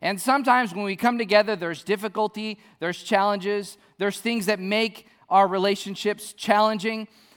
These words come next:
But we're gonna go to God's Word today. We're gonna discover how He's gonna help us uncomplicate our relationships.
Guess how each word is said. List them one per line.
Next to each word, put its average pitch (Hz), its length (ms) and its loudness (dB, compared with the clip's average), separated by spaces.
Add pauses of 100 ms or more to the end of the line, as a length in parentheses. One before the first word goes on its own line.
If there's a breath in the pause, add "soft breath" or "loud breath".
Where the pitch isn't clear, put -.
But 190 80 2
we're 269 160 2
gonna 302 180 2
go 262 120 4
to 240 80 4
God's 208 280 6
Word 208 220 0
today. 190 360 2
We're 240 160 -2
gonna 233 180 -2
discover 226 640 4 (240 soft breath)
how 190 240 6
He's 220 320 -2
gonna 214 180 2
help 208 340 6
us 190 460 6 (320 soft breath)
uncomplicate 190 1080 2 (460)
our 160 140 2
relationships. 175 880 -4